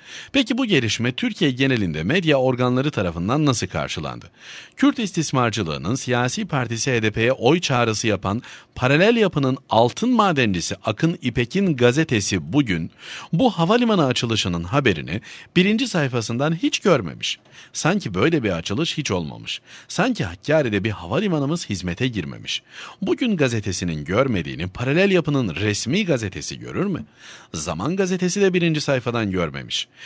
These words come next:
Kürtlere zulmediliyor, Kürtler ikinci sınıf vatandaş gibi görülüyor diyen siyasi partiye,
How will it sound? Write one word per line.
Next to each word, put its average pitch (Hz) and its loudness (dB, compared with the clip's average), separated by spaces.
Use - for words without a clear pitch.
Kürtlere 220 2
zulmediliyor, 208 0
Kürtler 220 2
ikinci 220 -2
sınıf 208 -2
vatandaş 202 0
gibi 202 -2
görülüyor 185 4
diyen 156 2
siyasi 139 0
partiye, 78 -2